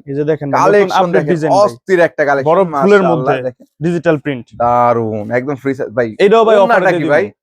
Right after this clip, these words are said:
Speaker 1: ওড়না ওই যে ভাই, রাজকীয়
Speaker 2: মাশাআল্লাহ।
Speaker 1: দেখছেন?
Speaker 2: একদম
Speaker 1: কালার ম্যাচিং
Speaker 2: প্রিন্টটা
Speaker 1: দেয়া।
Speaker 2: দেখেন
Speaker 1: জি,
Speaker 2: ভাই।
Speaker 1: জি।
Speaker 2: কত দিয়েছেন ভাই?
Speaker 1: মাত্র চারশো আশি।
Speaker 2: কি বলতেছেন ভাই?
Speaker 1: জি ভাই, চারশো আশি,
Speaker 2: মাত্র
Speaker 1: মাথা
Speaker 2: চারশো আশি
Speaker 1: নষ্ট
Speaker 2: টাকা
Speaker 1: করে। জি
Speaker 2: ভাই?
Speaker 1: ভাই, চারশো আশি।
Speaker 2: একদম ফ্রি সাইজ, তাই তো
Speaker 1: একদম
Speaker 2: ভাই?
Speaker 1: ফ্রি সাইজ।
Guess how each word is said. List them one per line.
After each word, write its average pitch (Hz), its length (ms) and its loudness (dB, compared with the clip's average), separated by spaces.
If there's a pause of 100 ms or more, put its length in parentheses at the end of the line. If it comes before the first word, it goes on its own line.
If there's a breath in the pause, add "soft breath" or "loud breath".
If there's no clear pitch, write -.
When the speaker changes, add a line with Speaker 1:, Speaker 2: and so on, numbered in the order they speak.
Speaker 1:
ওড়না 196 260 -2
ওই 190 100 0
যে 180 140 -8
ভাই, 170 280 0
রাজকীয় 165 260 0
Speaker 2:
মাশাআল্লাহ। 180 340 0
Speaker 1:
দেখছেন? 156 360 -8
Speaker 2:
একদম 131 500 -2
Speaker 1:
কালার 208 240 2
ম্যাচিং 214 140 2
Speaker 2:
প্রিন্টটা 202 220 2
Speaker 1:
দেয়া। - 120 2
Speaker 2:
দেখেন 131 160 -4
Speaker 1:
জি, 180 80 -4
Speaker 2:
ভাই। - 100 -2
Speaker 1:
জি। 160 140 -6 (600)
Speaker 2:
কত 202 80 2
দিয়েছেন 202 260 2
ভাই? 190 160 2 (140)
Speaker 1:
মাত্র 185 260 0
চারশো - 300 0
আশি। 175 280 0 (220)
Speaker 2:
কি 156 80 -12
বলতেছেন 170 400 -6
ভাই? 123 140 0
Speaker 1:
জি 190 180 2
ভাই, 214 160 4 (160)
চারশো 190 260 -2
আশি, 175 80 4
Speaker 2:
মাত্র 170 140 0
Speaker 1:
মাথা 180 220 0
Speaker 2:
চারশো 165 220 0
আশি 226 100 0
Speaker 1:
নষ্ট 220 100 0
Speaker 2:
টাকা 220 120 4
Speaker 1:
করে। 202 60 4
জি 180 60 2
Speaker 2:
ভাই? 151 80 2
Speaker 1:
ভাই, 175 100 2
চারশো 185 280 -4
আশি। 147 220 -4 (260)
Speaker 2:
একদম 190 260 -4
ফ্রি 220 180 -4
সাইজ, 185 220 0
তাই - 120 0
তো - 20 -2
Speaker 1:
একদম 214 120 2
Speaker 2:
ভাই? 175 100 4
Speaker 1:
ফ্রি 180 120 0
সাইজ। 135 240 -8